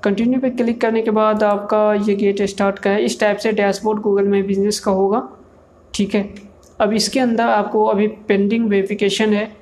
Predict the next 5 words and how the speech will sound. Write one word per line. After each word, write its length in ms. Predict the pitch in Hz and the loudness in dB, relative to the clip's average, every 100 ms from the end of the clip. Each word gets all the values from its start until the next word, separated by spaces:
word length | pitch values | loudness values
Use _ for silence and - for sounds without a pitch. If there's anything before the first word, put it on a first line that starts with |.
| - - | -16 -4
जब 160 | 202 202 | 0 2
वेरीफाई 400 | 202 196 196 208 | 2 2 2 2
हो 200 | 202 202 | 2 2
जाएगा, 480 | 202 202 202 214 - - - 214 | 2 2 2 0 -4 -18 -6 -2
ओके, 520 | 202 196 190 - | 0 0 -2 -10